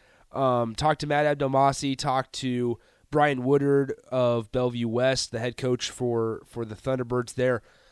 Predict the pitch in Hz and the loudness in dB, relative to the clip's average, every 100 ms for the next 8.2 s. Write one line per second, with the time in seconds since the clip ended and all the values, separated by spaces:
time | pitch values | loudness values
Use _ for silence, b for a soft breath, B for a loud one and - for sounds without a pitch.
0 | b - 196 - _ - 220 277 - 180 | b -2 0 -2 _ -6 -4 -4 -4 0
1 | 160 156 156 240 233 - 160 165 151 143 | 0 2 0 0 -2 -4 -4 -4 -2 0
2 | 131 131 147 147 196 190 175 165 135 120 | 2 0 0 0 0 -4 -4 -4 -6 -6
3 | 127 131 135 120 - 127 123 110 113 110 | -6 -4 -4 -6 -6 -6 -6 -4 -4 -4
4 | 104 - b b b b 117 139 135 123 | -6 -14 b b b b -6 0 0 0
5 | 135 117 131 160 - 160 139 127 _ _ | -6 -4 -6 -4 -6 -2 -2 -2 _ _
6 | _ _ - 143 143 135 - 151 139 147 | _ _ -4 -2 -2 -4 -2 -2 -2 -4
7 | 139 113 113 120 - 113 110 101 92 85 | -4 -4 -4 -4 -4 -6 -4 -4 -8 -14
8 | - | -16